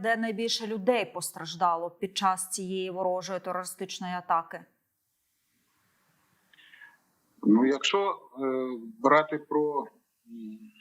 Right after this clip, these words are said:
Speaker 2: загиблого, це людина, яка отримала смертельні травми, е,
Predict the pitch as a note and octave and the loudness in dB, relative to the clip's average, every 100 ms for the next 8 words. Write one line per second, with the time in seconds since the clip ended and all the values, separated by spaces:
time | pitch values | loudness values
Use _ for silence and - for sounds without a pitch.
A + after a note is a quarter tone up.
0 | - _ A2+ A#2 C#3 E3 D#3 D3+ C3+ B2 | -20 _ -6 4 6 6 4 0 0 -2
1 | - D3 C#3 C3+ B2+ A#2+ A#2 A#2 A#2 - | -4 0 2 2 0 -4 -10 -6 -6 0
2 | C#3+ C#3+ C3 A2+ G#2+ B2+ C3 - _ _ | 2 2 2 0 2 4 4 4 _ _
3 | _ - - C#3+ C3+ C3 B2+ A2+ _ _ | _ -8 2 2 4 2 2 -2 _ _
4 | _ _ _ _ _ - - - C3 - | _ _ _ _ _ -6 -4 4 2 4
5 | C#3+ C3 B2 - C3+ C#3 C#3 C3 A#2 _ | 2 2 -2 2 4 4 2 -2 -4 _
6 | _ _ _ _ _ _ _ - - _ | _ _ _ _ _ _ _ -18 -18 _
7 | - | 0